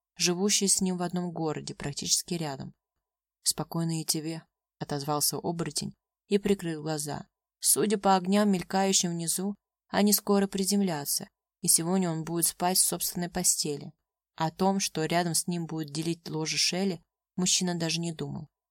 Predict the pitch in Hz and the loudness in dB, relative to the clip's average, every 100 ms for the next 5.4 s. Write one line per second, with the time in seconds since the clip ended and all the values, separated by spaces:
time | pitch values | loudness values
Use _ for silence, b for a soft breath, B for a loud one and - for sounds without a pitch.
0 | _ - 190 196 190 185 175 165 196 180 | _ -2 2 2 0 -4 -6 -2 0 0
1 | 165 196 196 160 135 - _ _ _ _ | 0 -2 -4 -4 -4 -12 _ _ _ _
2 | _ _ _ - 185 202 220 240 208 196 | _ _ _ 0 4 6 6 6 6 6
3 | 202 - 175 170 - 180 170 139 127 - | 4 2 2 2 2 2 0 -4 -6 -6
4 | _ _ _ - 202 196 156 160 165 - | _ _ _ -8 0 0 0 -2 -2 -2
5 | 143 139 139 139 | -4 -4 -6 -10